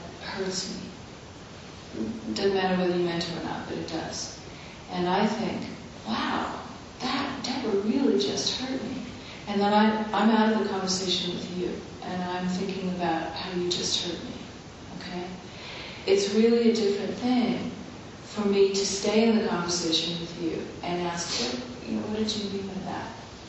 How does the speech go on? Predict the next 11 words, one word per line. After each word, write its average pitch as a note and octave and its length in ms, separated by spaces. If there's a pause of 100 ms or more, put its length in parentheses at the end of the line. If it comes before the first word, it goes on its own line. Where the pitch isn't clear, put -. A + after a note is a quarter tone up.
(1120)
So G3+ 460
you're A3 200
right. A#3+ 500 (500)
There G#3 200
is A3 200
a A3+ 60
sense F#3+ 460
in F#3 80
which - 220
both F#3+ 340
are F3+ 200